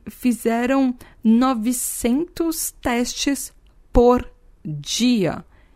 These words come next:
em quatro dias consecutivos. E o negócio é que a pessoa coloca, ah, os, os cientistas estavam fazendo esse teste, eles estavam tentando estudar a impulsividade, eh,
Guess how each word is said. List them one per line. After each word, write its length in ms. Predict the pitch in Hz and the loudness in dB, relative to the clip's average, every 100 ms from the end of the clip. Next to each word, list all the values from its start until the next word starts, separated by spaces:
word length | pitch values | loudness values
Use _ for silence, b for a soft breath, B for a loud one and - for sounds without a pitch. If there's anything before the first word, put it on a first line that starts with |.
| _ - | _ 0
em 380 | 202 196 196 190 | 2 4 2 0
quatro 420 | - 247 254 254 247 | 0 0 0 -2 -2
dias 400 | 185 214 226 - | 0 -2 -2 -4
consecutivos. 1200 | 214 208 - 208 - 233 - 190 175 247 - - - | -4 -4 -2 -4 -4 -8 -4 -4 -4 -8 -10 -12 2
E 280 | 294 294 - | 6 6 2
o 100 | 302 | 0
negócio 480 | 311 285 302 302 302 | 0 0 -2 -2 -6
é 20 | |
que 360 | - 294 277 - | -6 -4 -4 -4
a 60 | |
pessoa 300 | 220 247 - | -2 -2 -2
coloca, 360 | 254 254 240 233 | -2 -2 -2 -6
ah, 400 | - 214 202 185 - | -2 0 0 -2 -4
os, 360 | 202 - - _ _ - | -8 -6 -12 _ _ -4
os 240 | 190 190 | 0 0
cientistas 580 | - - 220 208 247 233 | -2 2 2 2 -2 -2
estavam 180 | 208 190 | 0 0
fazendo 260 | 196 185 185 | 2 0 0
esse 180 | - | -2
teste, 400 | 196 180 196 - - B B B B - | -4 -4 -2 -6 -10 B B B B -2
eles 220 | 190 220 | 0 0
estavam 440 | - 233 220 240 | -4 -6 -2 -2
tentando 800 | 240 247 240 - 233 240 262 247 B B - | 0 0 0 0 0 2 0 -4 B B -4
estudar 680 | 262 - 302 220 214 247 285 | -4 -2 -4 -2 -2 -2 -6
a 120 | - | -2
impulsividade, 1300 | 254 294 302 302 294 - 269 226 196 196 220 220 285 B B B B | 0 0 -2 -6 -6 -2 -2 -2 0 0 0 0 -4 B B B B
eh, 580 | - 196 185 185 180 - | -6 -2 0 0 -2 -4